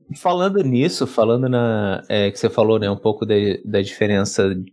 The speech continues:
Portugal e Eslovênia, eh, e até mesmo aqui Lisboa, Braga, essas coisas, eh, qu-,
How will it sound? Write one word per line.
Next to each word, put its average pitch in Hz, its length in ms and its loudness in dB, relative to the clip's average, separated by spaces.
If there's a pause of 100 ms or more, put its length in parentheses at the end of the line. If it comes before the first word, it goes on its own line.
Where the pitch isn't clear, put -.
Portugal 107 460 2
e - 20 2
Eslovênia, 113 920 0 (420)
eh, 110 400 2
e 117 140 0
até 113 200 0
mesmo 113 280 0
aqui 107 320 -4
Lisboa, 104 720 0
Braga, 107 480 0
essas 104 220 -10
coisas, 127 340 -4 (380)
eh, 131 220 2 (560)
qu-, - 200 -2